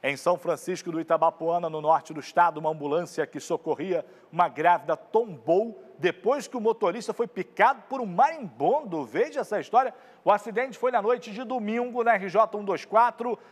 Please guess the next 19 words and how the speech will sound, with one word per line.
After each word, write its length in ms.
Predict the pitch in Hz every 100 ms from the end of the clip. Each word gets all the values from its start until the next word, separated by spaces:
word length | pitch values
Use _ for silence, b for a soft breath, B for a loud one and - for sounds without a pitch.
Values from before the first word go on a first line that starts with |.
| B
A 80 | 165
prefeitura 560 | 160 196 185 - 202 185
da 80 | 170
cidade 420 | 165 156 185 170
informou 360 | 160 151 185
que 60 | -
o 40 |
motorista 400 | 170 165 175 175
teve 240 | 165 180 165
uma 180 | 175 151
reação 680 | - 196 165 - - 240
alérgica 480 | 220 147 180 156 -
à 40 | 151
picada 380 | 127 156 151
do 100 | 147
inseto 460 | 214 - 214 208 - b b b
e, 60 | 233
por 240 | - 202
isso, 300 | 160 160 170